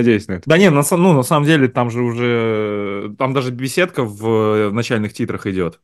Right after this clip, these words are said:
Speaker 2: что, типа, беседа
Speaker 1: Я
Speaker 2: там
Speaker 1: знаю, что это,
Speaker 2: софтвера
Speaker 1: это,
Speaker 2: или
Speaker 1: это не
Speaker 2: что-то.
Speaker 1: по оригинальному.
Speaker 2: Да, да, да, вот. А, м, мне в первых сериях, э, бросилось в глаза то, что она, знаешь, как сказать,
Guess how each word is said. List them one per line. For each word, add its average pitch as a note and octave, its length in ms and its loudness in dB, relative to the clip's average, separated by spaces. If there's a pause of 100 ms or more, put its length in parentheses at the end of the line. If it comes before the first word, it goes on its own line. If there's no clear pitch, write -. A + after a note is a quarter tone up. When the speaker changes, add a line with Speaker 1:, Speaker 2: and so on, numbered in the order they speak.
(120)
Speaker 2:
что, - 220 -12
типа, E2+ 560 -8 (600)
беседа G2 480 -6
Speaker 1:
Я A2+ 100 -6
Speaker 2:
там B2 80 0
Speaker 1:
знаю, C#3+ 160 2
что - 120 -8
это, B2 80 0
Speaker 2:
софтвера C3+ 220 2
Speaker 1:
это, A#2+ 80 0
Speaker 2:
или A2+ 100 4
Speaker 1:
это A#2 140 0
не B2 100 0
Speaker 2:
что-то. A#2 80 -6
Speaker 1:
по B2+ 300 2
оригинальному. A#2+ 800 -2
Speaker 2:
Да, B2+ 260 2
да, A2 120 4
да, G#2 280 2
вот. A2+ 460 4
А, G#2+ 500 0 (460)
м, E3 640 2
мне E3+ 560 4
в - 100 -12
первых F#3 400 0
сериях, G#3 540 0
э, C3 260 -2
бросилось C3 560 -2
в A2+ 140 -6
глаза C3 480 2
то, - 240 -4
что B2 220 -4
она, C3+ 280 0
знаешь, C#3 260 -6 (260)
как A#2+ 160 -10
сказать, A#2+ 500 -2